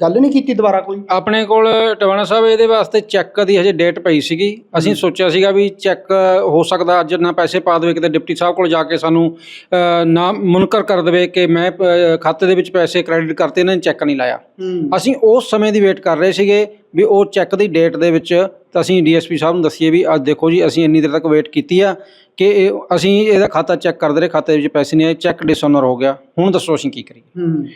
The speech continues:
Speaker 2: ਉਹ ਉਸ ਸਮੇਂ ਦੀ ਵੇਟ ਕਰ ਰਹੇ ਹਾਂ ਅਸੀਂ।
Speaker 1: ਹੂੰ।
Speaker 2: ਤੇ ਅਸੀਂ, ਅ, ਲਾਸਟ ਦੇ ਵਿੱਚ ਇਹੀ ਮਾਨ ਸਾਹਿਬ ਨੂੰ ਗੁਜ਼ਾਰਿਸ਼ ਕਰਾਂਗੇ ਕਿ ਇਹ ਅਵਤਾਰ ਸਿੰਘ ਹੋ ਗਿਆ, ਇਹਦੀ ਮਾਂ ਜੀ ਨੇ ਰਜਿਸਟਰੀ ਕਰਾਈ ਹੈ, ਇਹ ਹੋ ਗਈ, ਇਹਦਾ ਪਰਿਵਾਰ ਜੋ ਕਿ, ਅ, ਨਵਾਬ ਅਲੀ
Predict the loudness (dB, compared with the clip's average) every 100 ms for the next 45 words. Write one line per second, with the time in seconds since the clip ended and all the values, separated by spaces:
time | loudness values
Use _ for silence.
0 | _ 0 2 2 0 -2 0 2 2 0
1 | 0 -4 0 0 0 -2 -10 _ _ _
2 | -2 0 0 0 2 2 2 2 2 2
3 | 2 2 0 0 0 2 -2 2 2 2
4 | 2 2 0 0 0 0 0 0 0 -2
5 | 0 0 -2 -6 _ _ -4 0 2 2
6 | 2 0 0 0 0 -2 0 2 2 2
7 | 0 -6 -6 0 2 2 2 2 2 0
8 | 0 -2 0 2 2 2 2 2 0 -4
9 | 0 -2 0 0 2 2 0 -2 0 0
10 | 2 0 2 2 2 2 2 2 2 0
11 | -2